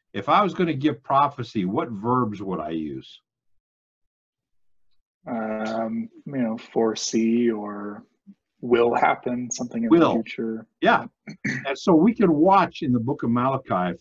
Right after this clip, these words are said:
Speaker 1: for anytime God is speaking and he says, "This will happen," that's a prophecy. It's about something that's going to happen in the future. So as we go through, uh,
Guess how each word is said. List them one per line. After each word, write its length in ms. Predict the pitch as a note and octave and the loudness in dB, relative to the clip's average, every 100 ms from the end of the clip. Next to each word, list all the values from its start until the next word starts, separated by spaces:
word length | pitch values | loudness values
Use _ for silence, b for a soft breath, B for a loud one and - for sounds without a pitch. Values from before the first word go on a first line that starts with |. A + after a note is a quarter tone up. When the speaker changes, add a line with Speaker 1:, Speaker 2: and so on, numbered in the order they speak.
| - | -4
Speaker 1:
for 400 | B2+ A2+ G#2 - _ _ _ - | 0 2 2 0 _ _ _ -6
anytime 500 | E3 F#3+ F#3 E3 D3+ | -4 0 2 2 2
God 260 | C#3+ D3+ | 2 2
is 120 | C3+ - | -2 -6
speaking 400 | - D3+ D3+ A2+ | -4 -4 -2 -2
and 160 | G#2+ | 0
he 100 | A2 | -2
says, 440 | G#2+ B2 A2 G2+ - _ _ _ _ | -2 -2 -2 -4 -12 _ _ _ _
"This 480 | F#2 F#2 D3 D#3 - - - | -12 -2 0 -2 -6 -16 -8
will 500 | G2 F#2+ B2 D3 C3 | -6 0 0 2 0
happen," 560 | B2+ C3+ D3 D#2+ D#2 D#2 _ _ _ _ _ | 0 0 0 -6 -14 -14 _ _ _ _ _
that's 280 | F2 A2+ C3 | -4 -2 -2
a 40 | |
prophecy. 640 | C#3 E3 F3 C#3+ F#2 - - _ _ _ _ _ _ _ | -4 0 0 0 -6 -14 -20 _ _ _ _ _ _ _
It's 160 | G2+ - | -16 -12
about 280 | G#2+ A#2 A2 | -2 -2 -2
something 500 | - D3+ C#3 C#3+ B2+ | -2 -4 -4 -2 0
that's 220 | G#2+ - | 0 -6
going 500 | A2+ A#2+ C#3 D3 C3+ | -10 -6 -2 -2 -2
to 80 | A#2 | -4
happen 360 | A#2 A#2+ - A#2+ | -4 -6 -6 -4
in 120 | G#2+ | -4
the 80 | G2+ | -4
future. 380 | A2 G2+ - _ _ _ _ | -4 -6 -8 _ _ _ _
So 160 | - B2+ | 0 2
as 180 | C3 | 2
we 120 | C#3+ A#2+ | 0 -2
go 200 | C#3 C3 | -2 -2
through, 520 | - D3 C3 F#2 F2+ B F3+ _ _ | -2 0 0 -2 -6 B -20 _ _
uh, 280 | G2+ F2+ | -8 -8